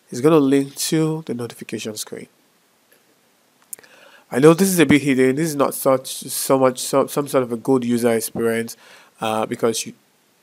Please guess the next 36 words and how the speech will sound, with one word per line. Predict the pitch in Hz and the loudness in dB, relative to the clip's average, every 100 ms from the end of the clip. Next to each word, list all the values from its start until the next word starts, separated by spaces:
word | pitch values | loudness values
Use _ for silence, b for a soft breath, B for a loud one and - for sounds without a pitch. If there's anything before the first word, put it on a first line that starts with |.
| _ | _
it's | 127 - | -12 -12
ve-, | 110 117 | -8 -6
this | 123 151 | -6 -6
is | 127 | -8
very | 117 - - 123 123 113 | -12 -18 -2 2 2 2
hard | - 110 110 | -2 -4 -4
to | 113 | -8
find. | - 101 95 117 - B B B - | -8 -6 -6 -10 -20 B B B -10
It's | 110 | -2
very | 127 127 | 2 2
hard | 120 117 | 2 -2
to | 117 | -4
find | - 113 110 107 | -10 -6 -4 -4
in | 101 | -6
the | 104 | -8
user | 107 107 | -6 -8
journey, | 101 101 104 107 | -8 -8 -8 -10
and | 104 98 | -12 -14
it's | 101 | -14
crazy. | - 107 113 139 160 b b b _ | -10 -6 -4 -6 -10 b b b _
But, | 110 113 113 _ _ | 2 2 0 _ _
mm, | 175 185 _ | -18 -16 _
just | - 156 | -8 -4
wanted | 175 151 | 0 0
to | - | -2
put | - | -4
it | 120 | -4
here | 107 107 110 | -4 -6 -6
so | - - 113 | -8 -6 -4
you, | 107 104 101 98 b b b - | -4 -6 -10 -14 b b b -10
you | |
understand | 101 98 - 110 | -8 -6 -4 -4
what | 104 | -6
I'm | |
talking | 92 107 - 104 | -8 -10 -10 -14
about. | 98 101 101 | -10 -10 -10